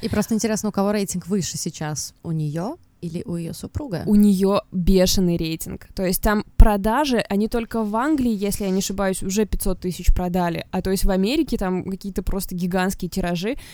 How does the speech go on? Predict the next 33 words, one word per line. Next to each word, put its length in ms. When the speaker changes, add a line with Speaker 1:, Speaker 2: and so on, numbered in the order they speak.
Speaker 2:
Просто 300
чтобы 280
вы 100
понимали, 500
ее 320
буктур, 580
кни-, 320
э, 160
как 160
бы, 160
в, 220
в, 80
она 160
поехала 280
в 80
тур 160
в 60
поддержку 420
книги, 440
Опра 480
ведет 480
ее 640
тур, 280
Speaker 1:
Оу. 280
Speaker 2:
и 120
она 280
собирает, 500
она 180
их 140
проводит 320
просто 240
на 40
стадионах, 640